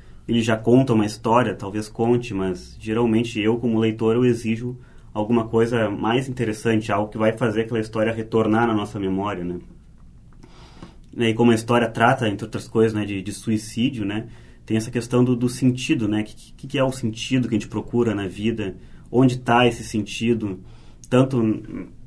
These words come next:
em fazer um texto, quanto ler um texto, quanto viver, né, vai até a padaria, buscar pão, onde é que tá o sentido nisso, né? Então, eu trabalho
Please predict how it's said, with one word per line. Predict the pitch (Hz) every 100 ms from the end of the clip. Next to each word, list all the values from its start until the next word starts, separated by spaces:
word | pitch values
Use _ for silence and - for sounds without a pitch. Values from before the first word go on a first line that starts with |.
| -
em | 101 92 90 -
fazer | 92 85 101
um | 110
texto, | 92 113 120 123 -
quanto | - 95
ler | 101
um | 120
texto, | 127 113 127 135
quanto | 110 104
viver, | 95 107 90 101 123 117
né, | 104 117
vai | 95 107
até | 110
a | 107
padaria, | 104 98 101 117
buscar | 92 - 95
pão, | - 113
onde | 104 110
é |
que | -
tá | 117
o | 117
sentido | 113 107 - 120 113 101
nisso, | 104 107 -
né? | 92 92 95 - - - - - - - -
Então, | 113 120 143
eu | 160 151
trabalho | 196 165 165 185